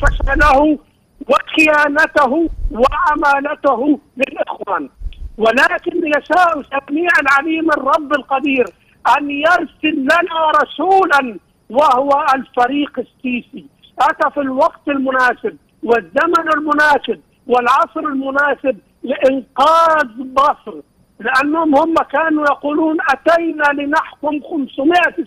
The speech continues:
سنة". في خلال سنة دمروا مصر، دمروا مصر. الذي أفسده مبارك أفسده الأخوان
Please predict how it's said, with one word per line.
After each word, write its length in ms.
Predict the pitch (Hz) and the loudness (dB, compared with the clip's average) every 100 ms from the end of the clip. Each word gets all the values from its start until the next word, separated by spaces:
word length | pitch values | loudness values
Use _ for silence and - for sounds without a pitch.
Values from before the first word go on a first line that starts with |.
| 330 | 0
سنة". 200 | 311 233 - _ _ _ _ _ _ _ _ _ - | 0 0 -4 _ _ _ _ _ _ _ _ _ -6
في 360 | 302 - 269 | -6 0 0
خلال 540 | 262 285 311 330 302 - | 0 2 2 2 0 0
سنة 200 | 320 339 320 285 269 | 0 0 0 2 0
دمروا 560 | 262 277 294 294 277 | 0 -2 -2 -2 -4
مصر، 440 | 254 262 - 180 147 _ _ _ - | -2 -2 -4 -16 -18 _ _ _ -2
دمروا 520 | 240 247 277 302 294 | -2 0 0 0 0
مصر. 340 | 285 285 - 214 233 | 0 -2 -4 -6 -2
الذي 520 | 254 247 277 302 311 302 | -2 0 2 2 0 0
أفسده 600 | 269 262 - 302 285 277 | 0 -2 0 0 2 0
مبارك 220 | 269 262 262 _ _ _ _ _ _ _ _ _ _ _ _ 262 277 277 294 311 - _ - | 0 -2 -4 _ _ _ _ _ _ _ _ _ _ _ _ -2 0 0 0 -2 -2 _ -4
أفسده 680 | 226 233 _ 285 320 277 277 | -4 -4 _ -2 0 2 0
الأخوان 640 | 330 285 - 247 269 269 | 0 -2 0 0 2 0